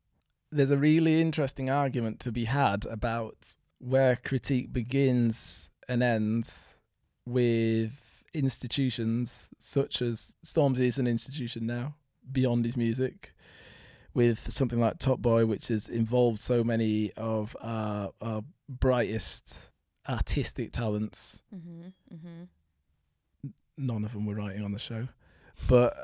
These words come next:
Speaker 1: um, there is a question about, is the critique and the critical backlash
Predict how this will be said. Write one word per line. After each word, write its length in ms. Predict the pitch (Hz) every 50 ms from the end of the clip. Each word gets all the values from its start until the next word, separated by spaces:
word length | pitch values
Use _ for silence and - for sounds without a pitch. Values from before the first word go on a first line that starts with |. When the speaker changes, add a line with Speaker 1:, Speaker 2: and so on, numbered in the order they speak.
| -
Speaker 1:
um, 580 | 143 135 127 127 123 120 123 123 120 120 107 - _ _ _ _ - - 156 147 143 - _ _ _ _ _ _ -
there 220 | 151 143 135 139
is 100 | 139 131
a 60 | 139
question 360 | - - 160 156 - - 139 127
about, 340 | 117 120 117 113 107 - _ _ _ _ _ _ _ -
is 260 | - 156 147 135 -
the 180 | 151 127 139 131
critique 920 | - - 147 135 - - 147 135 123 123 - _ - - - - - - _ _ _ _ - -
and 180 | 135 131 127
the 40 | 127
critical 340 | - 156 139 - - 139 127
backlash 840 | 120 127 143 151 151 - - 127 117 120 131 127 - - - - -